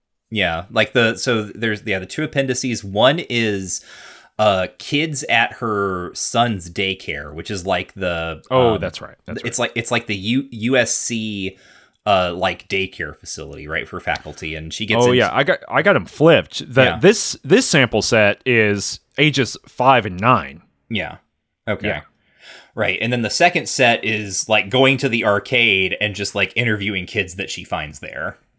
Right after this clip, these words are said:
Speaker 2: Yeah. But the, but also she seems to have familiarity with some of them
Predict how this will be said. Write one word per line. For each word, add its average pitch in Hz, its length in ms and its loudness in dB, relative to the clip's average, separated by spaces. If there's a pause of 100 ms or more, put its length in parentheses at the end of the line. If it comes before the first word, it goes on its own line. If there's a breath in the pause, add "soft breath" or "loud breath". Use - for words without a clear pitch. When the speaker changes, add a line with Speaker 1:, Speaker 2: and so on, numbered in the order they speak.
(420)
Speaker 2:
Yeah. 82 220 -10 (380)
But 202 160 2
the, 196 160 0
but 185 180 2
also 220 300 4
she 160 160 -6
seems 156 180 -4
to 147 60 2
have 120 120 2
familiarity 92 580 -2
with 78 120 -10
some 82 180 -10
of 71 60 -14
them 73 200 -16